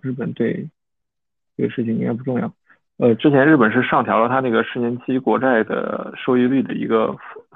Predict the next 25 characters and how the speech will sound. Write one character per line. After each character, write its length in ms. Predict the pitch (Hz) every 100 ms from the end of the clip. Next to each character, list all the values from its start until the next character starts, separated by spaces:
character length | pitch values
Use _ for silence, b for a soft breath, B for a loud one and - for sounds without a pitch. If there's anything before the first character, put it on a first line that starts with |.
| -
浮 100 | 113
动 120 | 127
范 160 | 165 139
围 100 | 107
嘛， 200 | 104 107
是 80 | 117
从 140 | -
百 120 | 117
分 80 | 113
之 60 | 113
零 100 | 123
点 100 | 117
二 140 | 131
五 100 | 107
上 160 | 117 110
调 100 | 110
到 140 | 117
百 100 | 113
分 80 | 107
之 80 | 117
零 120 | 120
点 140 | 135
五， 120 | 143 - B B B _
呃， 220 | - 113 107
呃， 140 | -